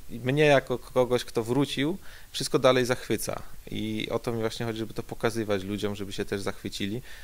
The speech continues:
ale też mieszkańcom pojechać, zrobić piękny zachód słońca w, w cerkwi, którą widzieli setki razy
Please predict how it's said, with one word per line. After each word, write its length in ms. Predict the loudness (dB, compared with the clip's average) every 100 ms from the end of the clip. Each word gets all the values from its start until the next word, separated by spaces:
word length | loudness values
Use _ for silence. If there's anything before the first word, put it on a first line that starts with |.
| 0
ale 160 | 4 4
też 160 | 4
mieszkańcom 540 | 0 2 4 4 0 2
pojechać, 360 | 4 4 2
zrobić 280 | -2 -4 -4
piękny 300 | -6 -4 -2
zachód 300 | -2 -2 -4
słońca 500 | -4 -4 2 4 4
w, 440 | 2 -8 -12 -14 -10
w 80 | 2
cerkwi, 340 | 2 2 -4
którą 260 | -2 -2 -2
widzieli 360 | -2 0 0
setki 360 | 0 -2 -2 4
razy 320 | 6 6